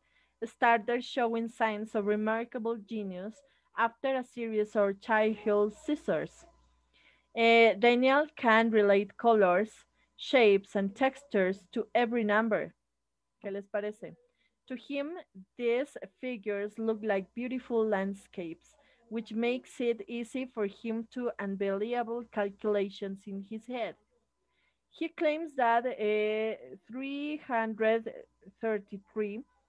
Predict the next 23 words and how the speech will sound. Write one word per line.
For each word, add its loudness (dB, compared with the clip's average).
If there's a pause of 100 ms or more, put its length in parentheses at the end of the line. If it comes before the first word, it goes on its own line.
(240)
is -6
the 4
most -2
attractive -10
number. -8
Piensa -10
que -12
el -12
número -8
trescientos -14
treinta -14
y -16
tres -16
es -14
el -12
más -14
atractivo. -14 (400)
Additionally, -8
additionally, 0 (280)
Daniel 2
can -2
learn -2 (220)
languages. -4